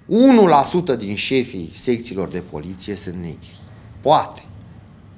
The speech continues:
Dar în filme sunt toți. Dacă vedem, deci este un fel de propagandă inversă. Însă, s-, cred că se exagerează un pic și din punctul de vedere, pentru că nu ajută foarte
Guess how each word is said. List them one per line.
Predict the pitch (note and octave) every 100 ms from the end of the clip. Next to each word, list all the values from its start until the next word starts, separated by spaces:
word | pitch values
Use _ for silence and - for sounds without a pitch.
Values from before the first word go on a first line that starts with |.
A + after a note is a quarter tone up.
| - -
Dar | A2+ G2+
în | F2
filme | - C3+ D3+
sunt | D#3+ E3+
toți. | - - - - _ - - - - - - -
Dacă | F#2+ G2+ A2 - G#3+ G3+ D#3+ C3+ - - - - - - -
vedem, | F#2+ A#2+ D#3+
deci | F3 E3+
este | D3 -
un | D#3
fel | D3+ F3+
de | F3+ F3+ - - - -
propagandă | - C3 B2 A#2 A2 A#2+ D3+ D3+
inversă. | B2+ A#2 G#2 E2 D#2 C2+ - - - - - -
Însă, | - D3 - G#3
s-, | G3+ - - F2 - - -
cred | - E3+ -
că | - D4+
se | C#4 -
exagerează | F#3+ F#3 F3+ D#3+ D#3 E3 D#3+
un | D3 C3
pic | C3+ B2+
și | -
din | A2 G2+
punctul | F#2 F2+ F2 E2+
de |
vedere, | D#2 D#2+ F#2+
pentru | D#3+ D#3+
că | F3+
nu | C#3 C#3+
ajută | - F#3+ D#3 G#2
foarte | - D2 -